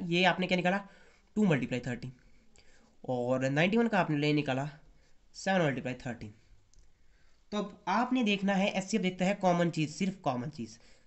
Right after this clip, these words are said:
सिर्फ ये कॉमन चीज़ को लेता है ट्वेंटी सिक्स और नाइंटी वन में। तो कॉमन चीज़ इसमें क्या आई, जो आपको अभी ब्लैक पेन से मैं दिखा रहा हूँ, this is the common, so इस, इसका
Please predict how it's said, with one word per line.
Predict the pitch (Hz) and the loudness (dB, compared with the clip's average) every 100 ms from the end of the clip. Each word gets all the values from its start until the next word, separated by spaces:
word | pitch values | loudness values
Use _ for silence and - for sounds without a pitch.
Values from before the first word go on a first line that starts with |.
| - _ - | -20 _ -6
सिर्फ | 214 214 | -4 0
ये | 208 | 0
कॉमन | 202 180 170 | 2 2 2
चीज़ | 160 156 | 0 -2
को | - | 0
लेता | 143 139 | 0 0
है | 151 | -2
ट्वेंटी | 160 156 151 | 0 0 0
सिक्स | 151 185 - | -4 -8 -6
और | - 139 | -4 -2
नाइंटी | 127 113 110 | -2 -6 -10
वन | 110 | -12
में। | 113 - _ _ - _ _ _ | -16 -20 _ _ -20 _ _ _
तो | 185 | -4
कॉमन | 196 208 240 | 2 4 4
चीज़ | 226 - 196 | 0 -2 -4
इसमें | 185 190 190 | -2 -2 0
क्या | 151 | 0
आई, | 127 | 0
जो | 123 156 | -2 -2
आपको | 160 185 208 | -2 -2 -2
अभी | 208 | 0
ब्लैक | 156 170 175 | 2 0 2
पेन | 202 | -2
से | 202 | 0
मैं | 180 | -2
दिखा | 160 156 | 0 -2
रहा | |
हूँ, | 156 | -2
this | 160 185 | -4 -4
is | |
the | 175 185 | -4 -2
common, | 156 127 120 - - _ - | 0 0 -2 -6 -18 _ -8
so | 175 - | -8 -8
इस, | 180 - | -12 -12
इसका | - 185 - 214 226 | -10 -8 0 2 2